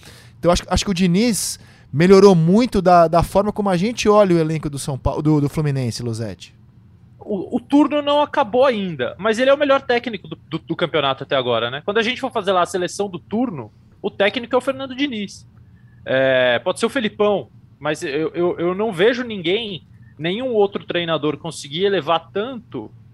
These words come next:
Speaker 2: o, o patamar da sua equipe, o potencial do seu elenco, por tudo isso que você citou. É, o Caio Paulista foi, se eu não me engano, a terceira tentativa dele como, como lateral. Ele tentou o Caio na lateral direita, ele jogou com o Iago Felipe de lateral esquerdo logo que ele chegou.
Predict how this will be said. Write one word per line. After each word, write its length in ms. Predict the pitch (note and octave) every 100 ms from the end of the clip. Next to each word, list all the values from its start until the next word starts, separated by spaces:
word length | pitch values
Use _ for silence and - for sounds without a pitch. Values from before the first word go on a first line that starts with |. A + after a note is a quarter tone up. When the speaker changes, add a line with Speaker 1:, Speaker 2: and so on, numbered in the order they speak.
| -
Speaker 2:
o, 400 | - D#3 C#3 -
o 40 | D3
patamar 540 | F3+ E3+ E3 E3 F3
da 100 | E3+
sua 200 | - D#3
equipe, 580 | C#3 - F#3+ A3+ A#3+ A#3+ - -
o 80 | -
potencial 580 | - E3+ F3+ E3 - F3
do 80 | F3
seu 200 | - D#3
elenco, 340 | C#3 D#3+ G3+
por 160 | - D#3
tudo 220 | F#3 E3
isso 120 | E3+
que 80 | F#3+
você 240 | F#3 G3
citou. 520 | G3+ - - G#3 G3 - - - -
É, 260 | C3 C3+ C#3+
o 80 |
Caio 240 | D#3 F#3 F#3+
Paulista 460 | A3 F3 G#3+ -
foi, 440 | A3+ A3+ A#3+ B3 F3+
se 120 | -
eu 40 | G3+
não 80 |
me 80 | G3+
engano, 180 | F#3+ A#3+
a 40 |
terceira 460 | A#3 A3 - B3+ C4
tentativa 560 | B3+ A#3 G#3+ - F3 D#3+
dele 240 | D3+ C3
como, 340 | D#3+ C#3+ B2+ -
como 160 | D#3+
lateral. 480 | D3 C#3+ C#3 A#2+ -
Ele 140 | D3 D3
tentou 280 | F#3+ E3+ C4+
o 40 |
Caio 220 | C4+ A3+
na 100 | G3+
lateral 320 | F#3 F#3 F3+
direita, 380 | G#3 G3 D3+ E3 - - _ - -
ele 120 | D#3+
jogou 280 | D#3 E3 A3+
com 100 | A3+
o 60 |
Iago 220 | G3+ G#3 G3+
Felipe 460 | - D#3 G#3 A3+
de 80 | E3+
lateral 340 | E3+ E3+ D#3+
esquerdo 420 | D3+ - D3+ D#3+ C#3+
logo 220 | D#3 E3+
que 80 | E3
ele 80 |
chegou. 480 | C#3+ C#3 A2+ C3 D3